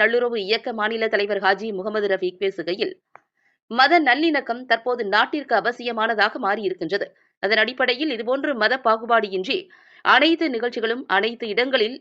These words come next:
நடைபெற வேண்டும். நாடு சமத்துவம், சகோதரத்துவம், மத நல்லிணக்கத்தை நோக்கி நகர வேண்டும். அதன் அடிப்படையில், இன்று மத நல்லிணக்க பிரியாணி வழங்கும் நிகழ்ச்சி நடைபெற்றது.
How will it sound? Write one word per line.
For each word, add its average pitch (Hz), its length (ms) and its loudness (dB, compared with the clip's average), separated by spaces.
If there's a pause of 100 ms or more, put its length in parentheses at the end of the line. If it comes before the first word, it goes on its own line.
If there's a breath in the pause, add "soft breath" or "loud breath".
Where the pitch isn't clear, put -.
நடைபெற 226 380 0
வேண்டும். 185 260 -6 (580)
நாடு 294 360 6 (220)
சமத்துவம், 277 500 -4 (160)
சகோதரத்துவம், 226 680 0 (180)
மத 220 280 2
நல்லிணக்கத்தை 247 560 -2 (100)
நோக்கி 214 320 -4
நகர 220 160 -6 (100)
வேண்டும். 170 280 -8 (800)
அதன் 214 180 2
அடிப்படையில், 220 560 0
இன்று 226 240 -6
மத 202 180 0
நல்லிணக்க 254 460 -4
பிரியாணி 240 400 0
வழங்கும் 220 340 -2
நிகழ்ச்சி 190 320 -2
நடைபெற்றது. 180 460 -4